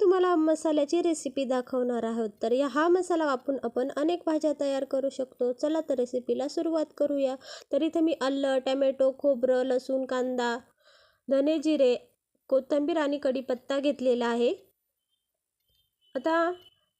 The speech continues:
सर्वप्रथम कढईत आपल्याला धने आणि जिरे थोडंसं तेल टाकून खमंग असे भाजून घ्यायचे आहे. तर इथं धने आणि जिरे मी छान खमंग असे भाजून घेतलेले आहे. आता ते आपण काढून घ्यायचे आहे.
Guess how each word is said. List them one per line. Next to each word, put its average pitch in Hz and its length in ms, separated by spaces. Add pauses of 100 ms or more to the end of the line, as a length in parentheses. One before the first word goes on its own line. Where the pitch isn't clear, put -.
(140)
सर्वप्रथम 320 680
कढईत 294 440
आपल्याला 294 480
धने 277 300
आणि 294 260
जिरे 269 400
थोडंसं 269 400
तेल 311 180
टाकून 277 440
खमंग 285 420
असे 294 280
भाजून 254 400
घ्यायचे 240 360
आहे. 202 280 (1400)
तर 294 140
इथं 320 280
धने 285 260
आणि 294 260
जिरे 277 280
मी 277 140 (100)
छान 277 220
खमंग 269 400
असे 269 240
भाजून 247 440
घेतलेले 247 460
आहे. 233 320 (520)
आता 254 280
ते 349 60
आपण 311 280
काढून 262 400
घ्यायचे 240 320
आहे. 208 220